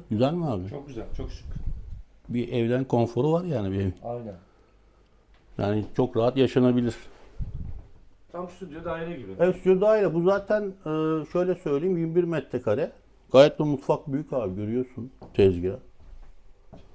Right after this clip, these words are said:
Speaker 1: Yani burada ben çok iri bir adamım, burada çok rahat çalışabiliyorum yani, öyle söyleyeyim.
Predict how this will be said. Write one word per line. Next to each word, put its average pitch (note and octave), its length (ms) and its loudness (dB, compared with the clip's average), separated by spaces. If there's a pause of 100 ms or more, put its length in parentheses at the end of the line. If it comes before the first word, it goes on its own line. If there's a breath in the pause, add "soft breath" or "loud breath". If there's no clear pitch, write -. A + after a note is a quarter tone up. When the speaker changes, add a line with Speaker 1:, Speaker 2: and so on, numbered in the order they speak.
(240)
Speaker 1:
Yani G2 300 2
burada A2 360 4 (340 loud breath)
ben C#3 180 6
çok F3 180 6
iri F#3 180 6
bir A3+ 160 12
adamım, G3+ 320 10
burada G3 220 10
çok G3 220 8
rahat G3+ 200 10
çalışabiliyorum F3+ 580 6
yani, A2 240 2
öyle A#2+ 160 6
söyleyeyim. G2+ 460 0